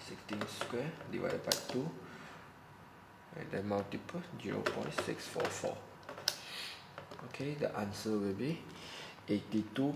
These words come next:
point four three two C M square. So he want the area of shared region, uh, shared region.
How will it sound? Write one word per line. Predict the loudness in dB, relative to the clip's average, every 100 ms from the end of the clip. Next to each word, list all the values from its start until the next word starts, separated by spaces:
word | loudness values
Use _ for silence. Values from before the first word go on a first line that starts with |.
| 8
point | 8 8
four | 4 8 12 12
three | 10 6 8 6 6
two | 6 6 4 -2 2
C | 4
M | 4
square. | 8 12 12 10 -4 -6 -4
So | 10 10
he | 12 12
want | 12 12 12
the | 12 12 8 -2 8 12
area | 12 12 12
of | 12 10
shared | 12 12
region, | 12 12 12 12 6 -6 -10 -12 -14 -16 -16 -16 -16 -16 -16 -16 -16 -14 -14 -12 -10 -6 -6 -6 -10 -14 -16 -16 -16 -12 -12 -10 0
uh, | 4 6 4
shared | 2 6 6 4 -2 -10 -12 -14 -16 -16 -16 -16 -14 -12 -10 -8 -10 -8 2
region. | 4 4 4 4